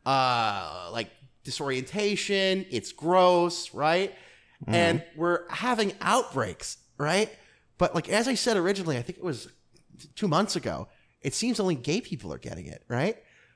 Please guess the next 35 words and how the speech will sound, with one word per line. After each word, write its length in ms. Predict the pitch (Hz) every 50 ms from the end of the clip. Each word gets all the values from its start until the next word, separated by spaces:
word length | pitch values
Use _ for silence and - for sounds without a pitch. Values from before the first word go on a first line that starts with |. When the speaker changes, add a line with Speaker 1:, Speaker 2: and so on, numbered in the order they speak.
| _ _ _ -
Speaker 1:
Well, 300 | 165 175 180 180 175 - 165
now 240 | 180 - 277 269 220
it's 240 | 185 - - - - - - - -
becoming 300 | 156 143 - 180 156 160
obvious 260 | 185 202 160 143 -
that 100 | - 120
only 160 | 120 123 117
gays 240 | 101 113 117 110 107
are 40 | 110
getting 240 | 95 120 117 107 104
it. 180 | 107 113 - - - - - - - _ _ -
And 300 | 175 180 180 175 175 170 - - - _ _ _ _ _ _ _ _
when 160 | - 165 196
you 100 | 196 190
read, 280 | 175 180 262 349 359 349 - - - -
<sighs> 200 | - - - 160
like, 160 | - - - - _ _ -
ah, 200 | 135 135 110 98 123
let 80 | 131
me 240 | 143 131 107 - - _ _ 107
wheel 260 | 117 123 123 110 107
over 260 | 107 110 107 95 90
and 120 | 92 90 87
get 200 | 107 92 - -
this. 160 | 95 95 -
Someone, 280 | - 180 180 185 156 - -
one 140 | 175 185 240
of 100 | 240 220
our 100 | 196 160
listeners 500 | 139 156 156 - 147 131 101 101 - - - _ _ _ _ - -
sent 380 | - - - 190 180 180 185
me, 400 | 170 135 117 107 113 117 - - _ _ _ _ _ _
uh, 40 | 123
a 760 | 127 117 113 - - - - _ _ _ _ - _ _ 175
thing, 80 | -